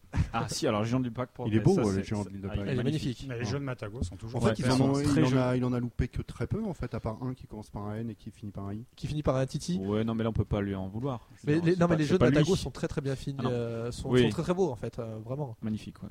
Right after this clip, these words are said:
Speaker 1: tout à fait. Une belle
Speaker 3: Et
Speaker 1: réalisation.
Speaker 3: il y avait des listes de Noël, on voulait en parler, parce qu'il y en a qui sont quand même, euh, décarcassées pour faire des, des belles listes de Noël et qui
Speaker 4: Ah
Speaker 3: sont
Speaker 4: oui.
Speaker 3: pratiques. Bah, il y a d'abord celle de jeux sur un plateau, évidemment, qui est la version, sur la version papier, avec un,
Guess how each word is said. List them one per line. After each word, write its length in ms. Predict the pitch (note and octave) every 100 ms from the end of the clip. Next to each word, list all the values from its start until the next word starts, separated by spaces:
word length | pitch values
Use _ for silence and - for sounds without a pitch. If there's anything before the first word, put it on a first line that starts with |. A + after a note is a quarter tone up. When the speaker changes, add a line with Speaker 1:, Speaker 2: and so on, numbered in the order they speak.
| -
Speaker 1:
tout 80 | -
à 40 | G2+
fait. 140 | - F#2
Une 80 | G#2
belle 120 | G#2+
Speaker 3:
Et 40 |
Speaker 1:
réalisation. 380 | G2+ F#2+ F#2+ -
Speaker 3:
il 40 | D#3
y 20 |
avait 100 | D3
des 100 | D#3+
listes 160 | E3+ F3
de 60 |
Noël, 240 | F3 F#3 F#3
on 80 |
voulait 180 | C#3+ D#3
en 60 | D#3
parler, 340 | E3 E3 F#3
parce 140 | E3 -
qu'il 120 | D3
y 20 |
en 40 | D3+
a 60 |
qui 120 | D#3 -
sont 140 | D#3
quand 100 | D#3
même, 140 | D3 C#3+
euh, 120 | C3
décarcassées 560 | D3 D3+ F3 F3+ D#3 B3
pour 120 | D#3+
faire 120 | D#3+ D3
des, 160 | C#3+
des 120 | C#3
belles 240 | C3+ F3+ F3
listes 200 | E3+ D3+
de 80 | D3+
Noël 240 | D#3 E3
et 60 | C3
qui 80 |
Speaker 4:
Ah 40 | B2+
Speaker 3:
sont 60 |
Speaker 4:
oui. 60 | C#3+
Speaker 3:
pratiques. 420 | D3 - F3+ - A#2+ - - -
Bah, 120 | C#3
il 60 | C#3
y 40 |
a 100 | C3+
d'abord 320 | B2 B2+ C#3
celle 140 | - C3+
de 120 | B2+
jeux 100 | B2+
sur 200 | - A#2+
un 40 |
plateau, 300 | A#2+ C3 F3
évidemment, 400 | D3+ C3 C3 D3+
qui 300 | E3 - B2
est 220 | A#2+ A#2+ B2
la 80 |
version, 280 | B2 B2+ D3+
sur 120 | C#3
la 60 | C3
version 240 | B2+ -
papier, 440 | C#3 C#3+ - E3+ D#3+ - - -
avec 240 | B2+ C3
un, 420 | C3 B2+ B2 A#2+